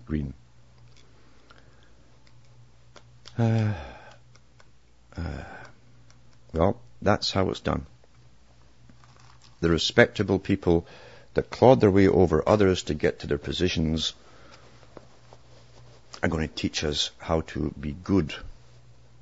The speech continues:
green, little men from Mars. They love green because that's the big Masonic god of nature, in a symbol, that is, not the actual god itself. You see, it's all allegorical.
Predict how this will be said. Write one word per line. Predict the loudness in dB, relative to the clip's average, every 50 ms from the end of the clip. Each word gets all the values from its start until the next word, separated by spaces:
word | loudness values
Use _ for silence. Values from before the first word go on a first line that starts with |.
| -20 -20 -20 -20 -20 -20 -20 -16 -16 -14 -10
green, | -2 0 2 2 2 2 0 -2 -6 -10 -14 -20 -20 -20 -20 -20 -20 -20 -20 -20 -20 -20 -20 -20 -20 -20 -4 -4
little | -2 0 0 0
men | 0 0 0 -2 -2 -4
from | -4 -2 -2 -2
Mars. | -2 -2 -4 -6 -6 -8 -10 -10 -14 -20 -20 -20 -20 -20 -20 -20 -20 -20 -20 -20 -20 -20 -20 -20 -20 -20 -20 -20 -20 -20 -20 -20 -20 -20 -20 -20 -20 -20 -20 -20 -20 -20 -20 -20 -20 -20 -20 -14 -4 0
They | 2 4
love | 6 6 4 4 2
green | 0 2 2 4 2 0
because | -2 -6 -8 -8 -4 -2
that's | -2 -2 -2
the | -6 -6
big | -8 -6 -4
Masonic | -6 -6 -4 -2 -2 -2 -2 -2 -6 -8 -16 -20 -20 -20 -20 -20 -20 -18 -10
god | -8 -8 -8 -8
of | -10 -12 -10
nature, | -8 -8 -8 -8 -8 -8 -8 -8 -8 -10 -12 -20 -16 -10 -8
in | -8
a | -6 -4
symbol, | -4 -4 -2 -2 0 0 0 0 -2 -4 -8
that | -10 -10 -10 -10
is, | -10 -8 -6
not | -6 -6 -4
the | -4 -8
actual | -8 -8 -8 -8 -8 -10
god | -6 -6 -6 -4 -4 -8
itself. | -8 -8 -8 -6 -4 -6 -6 -8 -10 -14
You | -14 -14
see, | -10 -10 -10
it's | -10 -8 -8
all | -8 -8 -8 -6
allegorical. | -6 -6 -6 -6 -6 -6 -6 -8 -8 -8 -10 -12 -12